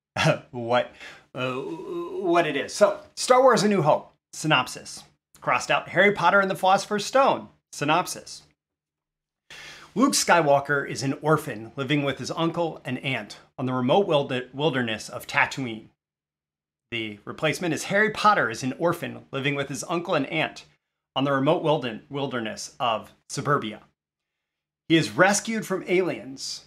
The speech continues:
by wise bearded Ben Kenobi, who turns out to be a Jedi Knight. He is rescued from Muggles by wise bearded Hagrid, who turns out to be a wizard.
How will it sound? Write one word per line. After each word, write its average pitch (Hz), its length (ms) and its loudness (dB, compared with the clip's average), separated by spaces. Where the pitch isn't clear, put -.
by 143 160 2
wise 143 600 2
bearded 147 500 -2
Ben 175 240 -2
Kenobi, 139 520 0
who 135 80 -8
turns 160 260 0
out 160 180 6
to 143 80 -8
be 131 320 -2
a 120 140 -10
Jedi 123 340 -2
Knight. 113 220 -6
He 135 80 -2
is 135 140 -2
rescued 175 360 2
from 220 240 2
Muggles 196 640 0
by 143 140 4
wise 139 400 4
bearded 180 380 -2
Hagrid, 151 560 0
who 180 120 -2
turns 175 300 0
out 165 160 2
to 147 80 -12
be 123 360 -8
a 117 80 -10
wizard. 127 400 -4